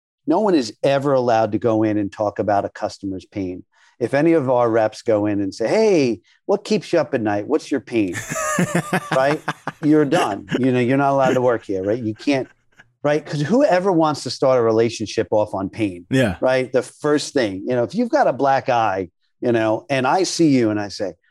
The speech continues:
Speaker 1: "Holy crap, you have a black eye. Does that hurt?" Well, obviously you have a black eye. You know you got a black eye.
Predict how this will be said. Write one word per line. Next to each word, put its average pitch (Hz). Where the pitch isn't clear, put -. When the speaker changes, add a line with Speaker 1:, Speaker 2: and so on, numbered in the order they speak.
Speaker 1:
"Holy 185
crap, 165
you 175
have 190
a 113
black 139
eye. 151
Does 101
that 160
hurt?" 156
Well, 208
obviously 240
you 208
have 196
a 185
black 160
eye. 120
You 147
know 170
you 170
got 135
a 123
black 113
eye. 107